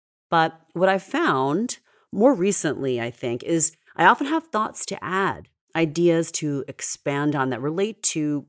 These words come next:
let's say, the last month's lineup of guests.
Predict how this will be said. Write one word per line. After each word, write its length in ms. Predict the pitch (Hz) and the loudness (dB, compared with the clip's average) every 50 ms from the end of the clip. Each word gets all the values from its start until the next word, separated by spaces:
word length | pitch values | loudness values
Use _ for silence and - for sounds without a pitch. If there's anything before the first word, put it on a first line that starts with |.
| _ - | _ -8
let's 240 | 151 170 160 - | -4 -4 -4 -2
say, 80 | - 165 | -4 -4
the 100 | 139 156 | -4 -2
last 320 | 143 151 151 147 143 - | 0 2 2 2 2 0
month's 400 | 156 151 151 143 135 123 - - | 0 0 2 0 0 -2 -6 -6
lineup 420 | 127 127 117 110 104 107 117 107 - _ _ _ - | -4 -2 -2 -2 -2 -4 -8 -12 -18 _ _ _ -8
of 140 | 147 131 - | -8 -6 -4
guests. 500 | 151 107 - - - - - - - | -6 -6 -6 -8 -16 -16 -14 -16 -16